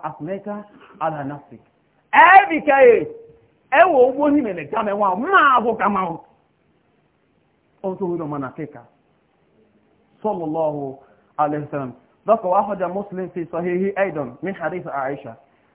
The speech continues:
Dáre dọ́ọ̀bẹ́n. Ní hadith Muslim. Ní hadith náà kọ́rẹ́ yín lọ́fẹ̀ẹ́, ní ike ká Aisha radiyallahu anha. Qalat,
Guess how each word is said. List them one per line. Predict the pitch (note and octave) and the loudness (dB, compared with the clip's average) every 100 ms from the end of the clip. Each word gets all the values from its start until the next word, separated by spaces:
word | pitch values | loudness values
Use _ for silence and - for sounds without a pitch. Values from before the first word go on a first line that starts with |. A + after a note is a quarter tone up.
| _ _ D3 | _ _ 2
Dáre | A3+ D#4 D4 | 6 8 8
dọ́ọ̀bẹ́n. | A#3 C4+ C4 C4 G#3+ - _ _ _ _ _ _ _ _ _ _ _ _ _ _ | 8 6 6 4 2 -10 _ _ _ _ _ _ _ _ _ _ _ _ _ _
Ní | B3 | -4
hadith | C#4 A3 B3 A#3+ A#3 A#3 - _ _ - | 0 0 0 -4 -4 -6 -12 _ _ -6
Muslim. | F#3+ B3+ A#3+ G#3 D3+ - _ _ _ _ _ - | -2 0 0 -2 -2 -10 _ _ _ _ _ -10
Ní | A#3 B3+ | -6 0
hadith | G#3 A#3 | 0 0
náà | A3 A3 | -2 0
kọ́rẹ́ | G3 G#3+ G#3+ | 0 0 2
yín | |
lọ́fẹ̀ẹ́, | G3+ G3+ G3+ G#3 G#3 | 2 2 0 -4 -6
ní | G#3+ | -4
ike | G3+ F#3+ | 0 0
ká | F#3 E3 | 0 0
Aisha | G#3 A3+ A3 G3+ | 4 4 4 -2
radiyallahu | A3 F#3 G3 G3+ F#3 | 0 -2 0 0 0
anha. | F3+ F#3 F#3 G3 A3 - - _ | -4 -4 -2 -2 -2 -8 -20 _
Qalat, | A#3 B3+ G3+ | 8 8 8